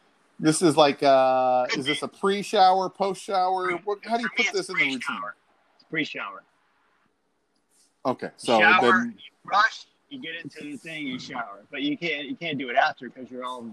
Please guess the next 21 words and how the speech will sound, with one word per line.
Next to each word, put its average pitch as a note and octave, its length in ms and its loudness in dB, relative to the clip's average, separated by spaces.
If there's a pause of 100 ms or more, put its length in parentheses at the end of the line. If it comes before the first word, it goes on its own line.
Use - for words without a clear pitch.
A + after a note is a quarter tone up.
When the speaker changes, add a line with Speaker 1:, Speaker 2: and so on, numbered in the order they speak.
(100)
Speaker 2:
you B2+ 220 -16
know, A2+ 80 -16 (100)
wet B2 340 -12
and B2+ 120 -14
moist. C3+ 520 -16 (100)
Speaker 1:
Yeah, C#3+ 120 4
you'd C#3 100 6
have C3 120 4
to B2 60 2
let A#2+ 160 4
it G2 100 -6
dry G2+ 220 4
Speaker 2:
<laughs> G2 40 -2
Speaker 1:
off. F#2+ 240 2 (300)
But C#4 80 0
that C#4 120 8
would B3+ 120 2
seem D4 220 -2
that G#3+ 120 2 (840)
Speaker 2:
That's F#3+ 200 -2
right. - 160 -2